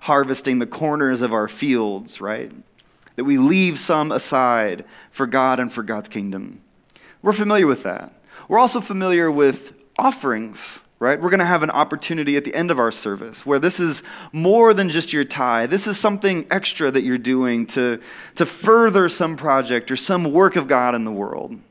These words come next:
So we, we're familiar with tithing. We're familiar with offerings. We're not so familiar with gospel giving. Gospel giving is the kind of giving that we engage in that actually changes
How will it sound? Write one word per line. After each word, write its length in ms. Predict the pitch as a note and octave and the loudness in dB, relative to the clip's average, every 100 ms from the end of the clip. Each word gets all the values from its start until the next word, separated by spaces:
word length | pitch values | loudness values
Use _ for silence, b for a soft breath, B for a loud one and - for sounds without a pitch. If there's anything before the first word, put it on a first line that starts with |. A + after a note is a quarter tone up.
| _ _ _ - | _ _ _ -8
So 140 | E3 | -2
we, 100 | F3+ | 0
we're 160 | D#3+ F3+ | 0 -4
familiar 380 | F3+ G#3+ A3+ F#3+ | 0 4 6 6
with 160 | D3 | 2
tithing. 480 | - G2+ G2+ G2+ G#2+ | -2 -8 -10 -12 -8
We're 100 | D#3 | -8
familiar 540 | - G#3 A3 G#3 F#3 | -4 0 4 4 4
with 160 | D3 B2+ | 0 -2
offerings. 680 | A#2 A2+ - - - - - _ _ B B B B B B | -4 -4 -8 -12 -14 -16 -18 _ _ B B B B B B
We're 120 | G3 | 2
not 160 | D#4 | 2
so 120 | - G3 | 0 -4
familiar 320 | E3 D#3+ C#3+ | -4 0 0
with 200 | A#2 G2 | -2 -2
gospel 400 | B2 B2 - G2 | -2 -2 -6 -10
giving. 500 | F2+ - - - - _ _ _ _ _ _ _ _ _ _ _ _ _ _ - - | -10 -10 -14 -16 -20 _ _ _ _ _ _ _ _ _ _ _ _ _ _ -18 0
Gospel 400 | A3 C4 C4 G#3 | 2 4 0 0
giving 500 | E3 C#3+ C3+ A#2+ - B B B B | 2 2 2 0 -6 B B B B
is 200 | F3+ D#3 | 4 4
the 100 | E3 | 0
kind 600 | - - G#3+ A3+ A3 G#3 | 0 0 2 2 2 0
of 280 | F3+ D3+ C3+ | 0 0 2
giving 260 | F3+ E3+ | 2 2
that 80 | D#3+ | 0
we 200 | D3+ F3 | 0 0
engage 420 | D3+ C3+ D3+ D3+ | 0 2 0 0
in 120 | D3+ C#3 | 0 0
that 100 | C#3+ | 0
actually 520 | D#3+ F#3 - D#3+ C#3+ | -2 -4 -4 -2 -2
changes 960 | C3+ - F3 G3+ F#3+ C#3+ D3 C#3 A#2+ | -2 -4 -2 0 0 0 0 0 -4